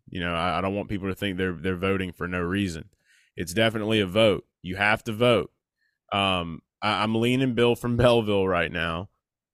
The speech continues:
just because of my own personal, like, putting, putting, like, everything else aside, my personal humor. Th-, this guy is insane. He got sponsored by Great Value Coastlaw and won a short track race.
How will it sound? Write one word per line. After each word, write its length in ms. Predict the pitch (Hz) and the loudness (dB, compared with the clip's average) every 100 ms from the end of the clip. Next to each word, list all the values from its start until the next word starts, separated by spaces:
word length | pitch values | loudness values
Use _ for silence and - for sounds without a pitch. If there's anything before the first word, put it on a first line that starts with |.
| _ | _
just 300 | 90 110 107 | -2 -2 -2
because 460 | 110 104 113 107 98 | -6 -2 2 2 2
of 100 | 95 | -2
my 200 | 98 98 | 0 0
own 200 | 98 92 | 0 -4
personal, 680 | - 107 104 117 113 107 110 | -4 -2 -2 -2 -2 -2 -4
like, 240 | 90 90 - | -2 -4 0
putting, 380 | 113 120 113 95 | 2 2 0 -4
putting, 380 | 123 123 123 | -2 0 0
like, 300 | 117 104 98 | 0 0 0
everything 380 | 95 107 107 107 | -2 -2 -2 -2
else 200 | 107 107 | 0 -2
aside, 500 | 95 - 110 98 90 | -4 0 2 4 2
my 140 | 92 92 | -2 -2
personal 500 | 107 104 101 98 90 | -2 -2 -4 -6 -6
humor. 480 | 117 117 92 82 - _ _ _ _ _ - | -4 -4 -4 -8 -10 _ _ _ _ _ -4
Th-, 200 | 104 101 | -2 0
this 200 | 104 98 | -2 -2
guy 280 | 104 101 98 | 0 2 2
is 100 | 92 | -2
insane. 420 | 92 - 104 92 | -8 -4 -4 -2
He 60 | 104 | 0
got 200 | 110 - | 0 0
sponsored 440 | - 117 113 104 | 0 0 -2 -2
by 160 | 98 92 | 0 0
Great 260 | 104 104 | 0 0
Value 300 | 87 98 95 | 2 2 0
Coastlaw 680 | 90 110 98 - 82 71 58 _ _ _ _ _ - | -2 -2 -2 -2 -4 -4 -4 _ _ _ _ _ -8
and 240 | 92 90 | -6 -4
won 200 | 95 101 | -4 -2
a 140 | 95 90 | -2 -2
short 240 | - 98 | -2 -2
track 320 | - 87 82 | 0 -2 0
race. 520 | 85 78 53 - - | -2 -4 -4 -8 -12